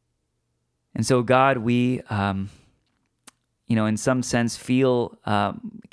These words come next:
resonate with this letter to the church in Philadelphia, because all of us have endured such a difficult year, um, you know,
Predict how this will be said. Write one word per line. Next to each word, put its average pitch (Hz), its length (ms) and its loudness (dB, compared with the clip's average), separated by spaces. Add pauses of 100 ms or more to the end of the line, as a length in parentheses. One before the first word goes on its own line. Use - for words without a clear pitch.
(120)
resonate 117 600 2
with 110 240 0
this 117 260 0
letter 107 500 0
to 110 120 -2
the 104 80 2
church 117 320 0
in 104 100 0
Philadelphia, 104 720 0
because 104 320 -2
all 117 240 2
of 110 100 0
us 107 220 0
have 98 160 -2
endured 107 640 2 (320)
such - 380 0
a 98 100 0
difficult 104 560 -2
year, 98 460 -4 (400)
um, 95 340 -4 (800)
you 101 80 -2
know, 95 180 0